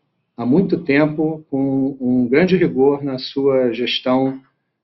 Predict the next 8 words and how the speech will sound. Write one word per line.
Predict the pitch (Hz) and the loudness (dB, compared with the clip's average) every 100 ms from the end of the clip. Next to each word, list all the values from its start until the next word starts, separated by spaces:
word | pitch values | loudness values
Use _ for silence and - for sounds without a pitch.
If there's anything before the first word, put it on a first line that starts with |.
| - | -18
eficiente | 120 139 - 131 131 131 | -6 -6 -4 -2 0 -2
de | 131 | -4
custos. | 127 117 110 - - - _ _ _ _ | -4 -4 -6 -8 -10 -14 _ _ _ _
Então, | - 147 | 0 4
nós | 175 | 6
já | 185 | 6
verificamos | 196 190 - - 160 190 180 131 - | 6 4 2 0 2 4 4 0 -4
que | - 147 147 143 139 139 135 131 127 120 | 0 4 6 6 4 4 4 4 4 0